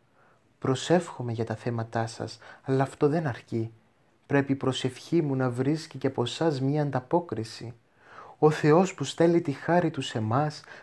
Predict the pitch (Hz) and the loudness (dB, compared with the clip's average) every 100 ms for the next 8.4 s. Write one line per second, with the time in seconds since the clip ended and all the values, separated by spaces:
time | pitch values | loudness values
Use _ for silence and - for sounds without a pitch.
0 | _ 202 214 190 165 147 190 160 151 131 | _ -2 2 2 4 4 2 2 0 0
1 | 120 127 165 147 - 127 120 117 - 156 | 0 0 0 -2 -4 -4 -2 -4 -4 -2
2 | 147 - - - 139 139 - 127 123 113 | -2 -2 -12 -10 -6 -6 -4 -4 -2 -2
3 | 110 - - 185 123 - _ _ _ _ | -4 -6 -6 -4 -4 -8 _ _ _ _
4 | _ _ _ - 143 147 131 117 - - | _ _ _ -2 -2 0 -4 -4 -4 -2
5 | 156 160 - 127 120 - _ - 202 156 | -2 -4 -8 -6 -8 -10 _ -4 -2 -2
6 | 101 - - - - 139 180 208 160 - | -4 -8 -16 -20 -2 2 2 2 -4 -6
7 | - - 139 135 - 190 165 - 117 135 | -8 -8 -6 -6 -6 -6 -4 -8 -4 0
8 | 117 113 113 113 | 0 0 -2 -4